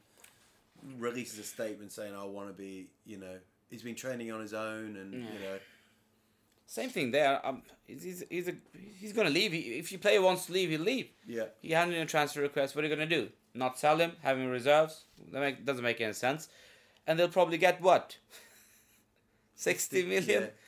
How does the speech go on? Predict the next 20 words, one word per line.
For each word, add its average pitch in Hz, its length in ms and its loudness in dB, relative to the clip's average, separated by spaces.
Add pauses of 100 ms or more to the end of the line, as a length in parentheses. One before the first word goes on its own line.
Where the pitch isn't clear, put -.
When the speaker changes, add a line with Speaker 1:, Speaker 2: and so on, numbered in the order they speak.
(500)
Speaker 2:
I 196 80 0
mean, 196 80 4
same 214 200 6
thing 202 180 -2
there. 180 120 6
If 165 120 2
Kyle 175 280 8
Walker 185 280 8
goes 147 220 4
for 131 80 -10
fifty, 120 520 -4 (200)
then 131 120 -2
he 143 100 0
probably 135 280 2
goes 131 220 2
for 131 60 -16
fifty 139 300 -2
as 135 80 0
well. 165 260 -4 (200)
Speaker 1:
Yeah. 131 160 -12